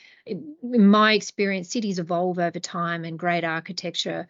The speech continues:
will, will certainly follow, um, with that and, and really lead, um, the nature of the city and what it can become. So for us,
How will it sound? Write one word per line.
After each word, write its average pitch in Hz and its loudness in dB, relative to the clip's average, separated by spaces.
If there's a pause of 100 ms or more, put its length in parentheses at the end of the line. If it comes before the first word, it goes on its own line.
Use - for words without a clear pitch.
(280)
will, 180 2
will 180 -6
certainly 175 -2
follow, 160 -2
um, 160 -6
with 180 2
that 156 -4
and, 170 -4
and 170 -6
really 170 0
lead, 170 2 (340)
um, 170 0
the 175 0
nature 165 -2
of 170 -6
the 185 -6
city 175 0
and 165 -4
what 165 -2
it - -8
can 190 -4
become. 175 -4
So 190 0
for 202 2
us, 208 0